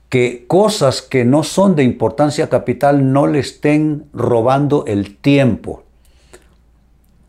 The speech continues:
la inversión de tiempo a todo aquello que es importante. Se los he dicho en otras ocasiones aquí en Realidades, nosotros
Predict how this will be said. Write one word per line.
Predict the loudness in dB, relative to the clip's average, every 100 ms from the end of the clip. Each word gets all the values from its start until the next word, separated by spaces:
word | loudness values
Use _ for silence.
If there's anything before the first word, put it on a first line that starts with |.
| _
la | -2
inversión | 0 0 -2 0 2 2
de | 2
tiempo | 0 -4 -4 -4
a | -4
todo | 0 0
aquello | 2 0 -2
que | -4
es | -4
importante. | -8 -6 -10 -10 -14 -14 -18 -20 _ _ _ _ _ _ _ _ -20 -20 -20 -14
Se | -4
los | -2 2
he | 2
dicho | 2 2
en | 2
otras | 2 0 -2
ocasiones | -2 -2 0 -2 -2
aquí | -2
en | -2
Realidades, | 0 0 2 2 0
nosotros | -4 -4 -2 -2